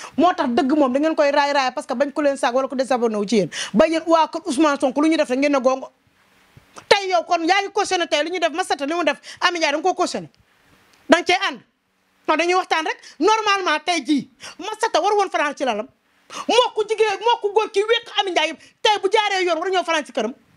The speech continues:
Ana féministe yi? Ana ñu doon quel que soit alpha, nul n'est au-dessus de la loi. Te kenn du fayal sa bopp. Mhm. Commission dafa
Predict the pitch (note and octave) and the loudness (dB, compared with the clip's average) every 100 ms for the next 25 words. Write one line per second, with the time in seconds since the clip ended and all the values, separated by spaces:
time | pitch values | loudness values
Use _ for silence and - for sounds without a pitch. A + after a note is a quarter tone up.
0 | - _ _ _ - - B4 A#4+ A4 F#4+ | -20 _ _ _ -18 -14 -12 -8 -2 0
1 | E4 - G#3 G3 _ - - _ - - | 0 -2 -4 -6 _ -20 -20 _ -16 -6
2 | - A#4 A4+ G#4+ D4+ - C#5 C5+ - A4 | -4 -2 0 0 0 0 0 0 0 2
3 | F4+ F4 E4+ D#4+ G#3 - - C#4 G#4+ A4 | 2 0 -4 -4 -6 -8 -8 0 2 2
4 | G#4+ G4+ A#4 G4 F#4+ F4 E4+ D#4 D4 B3+ | 2 0 0 -2 -2 0 2 2 0 -2
5 | - - - - A#4+ - C5 A#4+ A4 G4 | -4 -20 -6 -2 0 0 -2 -2 -2 -2
6 | E4 C4+ A3+ _ _ _ _ - _ _ | -2 -4 -8 _ _ _ _ -20 _ _
7 | _ _ _ - A2+ C3 C5 B4 E4+ G#4+ | _ _ _ -18 -14 -10 -10 -10 -2 0
8 | G4 F#4+ | 0 -2